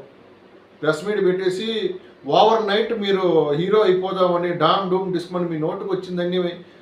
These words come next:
మాట్లాడేసి హడావుడి చేశారు కదా. మీరు సస్పెండెడ్ ఆఫీసర్ అంట కదా, అది తప్పు.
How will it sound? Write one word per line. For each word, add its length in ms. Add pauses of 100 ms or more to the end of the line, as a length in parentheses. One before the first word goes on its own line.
(120)
మాట్లాడేసి 680
హడావుడి 320
చేశారు 380
కదా. 560
మీరు 160
సస్పెండెడ్ 560
ఆఫీసర్ 640
అంట 180
కదా, 360 (2250)
అది 140
తప్పు. 600